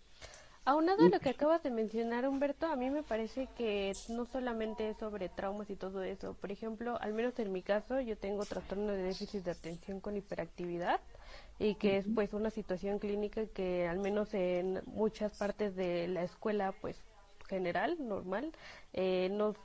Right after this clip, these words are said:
Speaker 1: es como algo adaptable. También siento que ese tipo de educaciones a veces necesita un poco más allá y necesita realmente de ese apoyo psicológico para que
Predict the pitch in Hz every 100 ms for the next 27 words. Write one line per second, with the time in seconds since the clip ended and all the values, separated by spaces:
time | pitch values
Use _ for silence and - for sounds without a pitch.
0 | - 202 - 202 185 185 202 190 160 -
1 | 180 185 170 - - - - - - -
2 | - 202 214 226 220 226 214 220 208 185
3 | - 208 226 220 208 226 190 180 175 170
4 | 196 208 226 - - 190 190 196 202 202
5 | 190 - - - - - - - - -
6 | - - - 226 208 214 240 262 - 220
7 | 220 208 214 214 208 233 226 208 196 214
8 | 233 214 190 202 202 190 185 185 - 202
9 | 208 196 180 190 190 202 - 254 214 185
10 | -